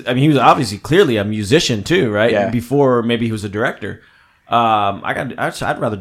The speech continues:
Speaker 1: I should do a paper <laughs> on John Carpenter, really.
Speaker 2: <laughs>
Speaker 1: Uh, but no, but he, like, you know, obviously played all the instruments and did, you know, did all the soundtracks and stuff. But yeah, maybe, but maybe he had this, like,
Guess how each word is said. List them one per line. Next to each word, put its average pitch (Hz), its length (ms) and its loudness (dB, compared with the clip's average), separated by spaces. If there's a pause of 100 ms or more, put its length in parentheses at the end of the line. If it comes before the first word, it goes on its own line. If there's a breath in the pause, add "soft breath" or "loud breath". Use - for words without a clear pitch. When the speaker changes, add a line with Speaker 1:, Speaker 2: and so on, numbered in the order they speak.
Speaker 1:
I - 20 -4
should 139 180 -8
do 110 120 -4
a 80 40 -6
paper 110 400 -2
<laughs> - 140 -6
on 151 80 2
John 165 320 2
Carpenter, 135 480 0
really. 104 360 -2
Speaker 2:
<laughs> - 40 -20 (580 soft breath)
Speaker 1:
Uh, 135 220 6
but 139 260 4
no, 190 220 8
but 139 120 2
he, 180 200 0
like, 139 400 4 (880)
you 160 100 -4
know, 135 220 2
obviously 131 400 0
played 139 160 2
all 131 100 4
the 123 140 0
instruments 143 460 -4
and 104 360 -10
did, 110 220 -6
you 120 100 -6
know, 113 140 -4
did 117 160 0
all 113 160 0
the 110 80 -2
soundtracks 127 560 -2
and 101 80 -12
stuff. 104 220 -8
But 110 100 -8
yeah, 139 220 4
maybe, 117 240 -4
but 110 180 -10
maybe 135 260 0
he 127 100 -2
had 123 200 0
this, 117 160 -8
like, 107 360 -4